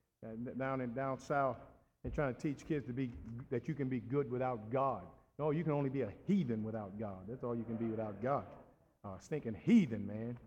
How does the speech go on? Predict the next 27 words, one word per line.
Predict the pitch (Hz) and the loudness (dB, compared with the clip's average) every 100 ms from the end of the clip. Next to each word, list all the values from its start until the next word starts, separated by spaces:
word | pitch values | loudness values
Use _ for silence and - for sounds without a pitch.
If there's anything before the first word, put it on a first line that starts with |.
| - _ - | -20 _ -10
And | 101 | -4
you | 147 | 0
might | 143 143 | 2 2
be | 143 | 0
nice, | 135 160 139 131 | 4 6 6 2
but | 123 | -2
you're | 139 | 0
just | 139 117 | -2 0
a | 113 | 0
nice | 120 143 147 120 123 | 2 2 0 -2 0
heathen | 170 120 107 | 2 2 0
without | 107 117 110 117 | -2 -2 -2 0
God. | 151 98 - - - - - - - - - - - - - - - - - 196 185 196 _ _ - - 190 185 - - - _ _ _ _ - - _ _ _ _ _ _ _ _ _ _ _ _ _ _ | 0 -2 -12 -20 -20 -20 -20 -20 -20 -20 -20 -20 -20 -20 -20 -20 -20 -20 -20 -20 -20 -20 _ _ -18 -18 -16 -20 -20 -20 -20 _ _ _ _ -20 -20 _ _ _ _ _ _ _ _ _ _ _ _ _ _
But, | 196 196 208 | 4 4 2
but, | 196 | 0
but, | 190 185 | 2 2
but | 202 - - - - - _ _ - | -2 -6 -14 -20 -20 -20 _ _ -2
we | 214 | -2
think | 285 254 | 2 6
about | 208 190 170 | 8 8 8
Daniel. | 220 190 123 95 - - _ _ _ _ _ _ - - | 6 6 4 -2 -10 -18 _ _ _ _ _ _ -20 -6
Boy, | 151 247 | 0 2
we | 262 | 6
love | 233 220 160 | 12 12 12
Daniel, | 175 147 139 | 10 10 8
don't | 139 180 | 6 6
we? | 254 | 4